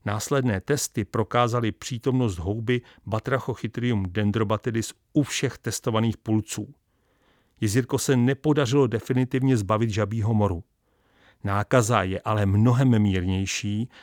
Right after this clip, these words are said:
než byla v minulých letech. A to je určitě dobrá zpráva. Postup španělských vědců nenabízí zaručený univerzální recept na vymýcení žabího moru.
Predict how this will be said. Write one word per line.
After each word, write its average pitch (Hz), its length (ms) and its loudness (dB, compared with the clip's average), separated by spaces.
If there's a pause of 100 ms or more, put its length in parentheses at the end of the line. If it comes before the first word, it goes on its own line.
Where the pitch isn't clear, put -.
(120)
než 104 120 -2
byla 127 200 0
v - 100 -6
minulých 117 340 0
letech. - 500 -8 (580)
A 110 120 -4
to - 160 -2
je 120 140 2
určitě 123 480 0
dobrá 104 440 0
zpráva. 95 580 -6 (1040)
Postup 127 400 0
španělských 120 680 -4
vědců 135 500 0 (200)
nenabízí 120 760 4
zaručený 117 640 0
univerzální 110 760 2
recept 90 540 -6 (300)
na 101 60 -2
vymýcení 123 640 4
žabího 101 420 0
moru. 104 320 0